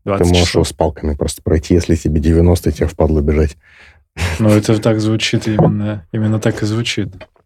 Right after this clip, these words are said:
Speaker 2: Ну так, ты конечных этих посетителей, которые бегут, ты видишь, там дедушки с палками идут,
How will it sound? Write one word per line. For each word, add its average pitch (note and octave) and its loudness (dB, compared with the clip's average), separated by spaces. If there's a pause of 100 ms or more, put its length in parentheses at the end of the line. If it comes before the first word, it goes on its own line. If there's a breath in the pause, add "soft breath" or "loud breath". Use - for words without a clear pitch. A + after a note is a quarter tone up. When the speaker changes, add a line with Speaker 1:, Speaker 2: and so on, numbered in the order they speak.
(340)
Speaker 2:
Ну G2 6
так, F2 2
ты - -2 (140)
конечных F2+ 2
этих - -2
посетителей, E2 0
которые D#2+ 0
бегут, E2 2
ты D#2+ 2
видишь, F2 4
там D#2 0
дедушки D#2 0
с - -8
палками D2+ 0
идут, F2 2